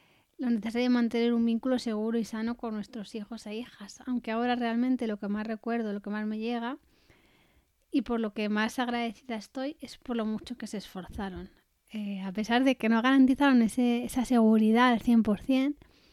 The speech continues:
pero sí hicieron cosas y, y yo son las que recuerdo con más cariño, ¿no? Como que el enfado por enterarme, en su momento sí me enfadó mucho, pero ahora con distancia, pues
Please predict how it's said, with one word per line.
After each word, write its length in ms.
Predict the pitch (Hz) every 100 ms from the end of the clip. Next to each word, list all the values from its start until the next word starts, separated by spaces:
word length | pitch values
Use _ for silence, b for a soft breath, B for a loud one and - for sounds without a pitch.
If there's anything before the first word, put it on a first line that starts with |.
| b b b - _ _ _ _
pero 240 | - 202 190
sí 220 | - 302
hicieron 380 | - 247 220 220
cosas 520 | - 214 - - - _
y, 320 | - 233 240 -
y 140 | 247
yo 120 | 226 220
son 120 | 233
las 160 | 220
que 100 | -
recuerdo 400 | 214 202 214 214
con 140 | 208 202
más 200 | 190 -
cariño, 460 | 190 185 208 196
¿no? 180 | 220 330
Como 320 | 370 214 202 196
que 180 | 202
el 100 | 202
enfado 560 | 202 208 - 247 240 226
por 340 | 226 226 220
enterarme, 680 | 226 226 233 240 262 247 302 _ b b b b b b _
en 100 | 254
su 140 | 208 240
momento 400 | 226 220 220 233
sí 180 | 240
me 80 | 233
enfadó 340 | 220 240 233 226
mucho, 340 | 233 233 277
pero 260 | 240 220 208
ahora 460 | 208 226 233 208 - _ _ -
con 160 | 226
distancia, 720 | 214 - - 240 214 247 254 - b b b b b b _ _
pues 280 | 190 170